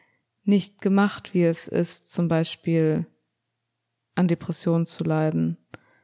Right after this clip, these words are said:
an einer Essstörung zu leiden oder Probleme mit Angstzuständen zu haben.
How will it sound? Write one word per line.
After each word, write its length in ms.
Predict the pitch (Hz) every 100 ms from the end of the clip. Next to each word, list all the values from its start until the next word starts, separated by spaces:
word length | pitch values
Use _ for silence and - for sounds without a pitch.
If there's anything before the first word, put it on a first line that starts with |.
| _ _
an 160 | - 180
einer 240 | 180 185 - _
Essstörung 640 | 190 190 - 175 165 165
zu 220 | - -
leiden 480 | 165 165 165 170 160
oder 640 | 165 170 170 170 175 180 180 _ _ _ -
Probleme 540 | - 190 190 196 202
mit 240 | 208 214 -
Angstzuständen 840 | 254 285 - - - - 151 -
zu 200 | - 160
haben. 340 | 156 160 160